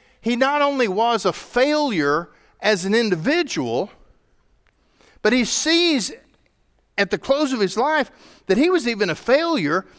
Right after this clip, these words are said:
as a contributing part, uh, uh, of the people that God had assigned him to for his life.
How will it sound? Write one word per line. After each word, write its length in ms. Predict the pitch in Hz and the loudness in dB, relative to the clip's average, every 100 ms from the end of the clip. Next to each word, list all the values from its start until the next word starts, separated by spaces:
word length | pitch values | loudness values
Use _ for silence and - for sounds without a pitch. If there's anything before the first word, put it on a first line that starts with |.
| _ - | _ -4
as 220 | 214 208 | -2 -2
a 60 | |
contributing 720 | 220 214 190 - 320 320 285 208 | -2 -2 -2 -2 -2 0 0 -2
part, 500 | - 285 294 254 - - _ | -2 0 0 -2 -8 -20 _
uh, 40 | 220 | 0
uh, 400 | 240 233 233 233 | 2 0 0 -2
of 100 | 214 | -2
the 80 | |
people 440 | 202 - 330 320 254 | -4 0 0 0 0
that 200 | 214 165 | 0 2
God 300 | 226 269 247 | 2 2 2
had 120 | 240 | 2
assigned 560 | 208 - 269 302 320 285 | 2 -2 -4 -2 0 0
him 180 | 233 165 | 0 0
to 200 | 190 202 | -2 -2
for 160 | 240 | -4
his 160 | 240 208 | -6 -2
life. 600 | 269 285 233 - - | -2 -2 -6 -10 -18